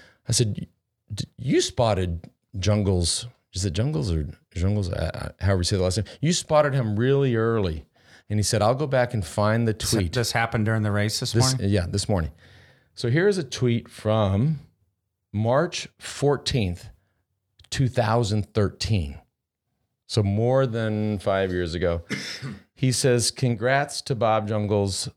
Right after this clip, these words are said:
Speaker 1: of, at R S L Radio Shack Livestrong, um, for his win in the G P Nobili in Italy.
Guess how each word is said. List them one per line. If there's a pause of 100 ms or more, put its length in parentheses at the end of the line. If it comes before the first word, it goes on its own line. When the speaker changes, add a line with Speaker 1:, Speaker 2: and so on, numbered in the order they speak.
(120)
Speaker 1:
of, (240)
at
R
S
L (100)
Radio
Shack
Livestrong, (440)
um,
for
his
win
in
the
G
P
Nobili
in
Italy.